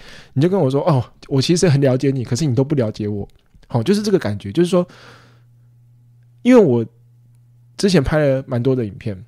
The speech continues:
好，三五十，三五十部影片，然后现在就是直播，然后要跟每，要跟大家每个礼拜讲一个小时的话，所以感觉大家就会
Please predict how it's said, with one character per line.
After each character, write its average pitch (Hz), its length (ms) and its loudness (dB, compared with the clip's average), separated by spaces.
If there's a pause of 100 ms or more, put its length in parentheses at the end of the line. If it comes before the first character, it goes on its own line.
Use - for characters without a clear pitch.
(100)
好， 117 120 -8
三 139 200 -2
五 120 80 -2
十， 101 340 -12 (220)
三 139 280 -4
五 117 220 -8
十 98 360 -12
部 117 240 -4
影 95 60 -16 (100)
片， - 180 -14 (100)
然 117 140 -6
后 135 100 -4
现 147 160 -6
在 135 120 -2
就 135 100 -2
是 127 80 -4
直 107 320 -12
播， 107 200 -10
然 110 140 -8
后 113 220 -4 (220)
要 131 140 -4
跟 120 200 -6
每， 120 200 -8 (160)
要 147 80 -2
跟 143 140 -4
大 143 140 -4
家 135 100 -2
每 135 180 -6
个 110 100 -6
礼 95 100 -10
拜 120 160 -6
讲 104 280 -10 (440)
一 143 80 -2
个 120 80 0
小 107 140 -6
时 - 180 -16
的 92 120 -14
话， 95 260 -14 (500)
所 - 140 2
以 151 140 4
感 117 180 -6
觉 117 100 -4
大 143 140 -2
家 131 140 0
就 131 140 -2
会 110 440 -4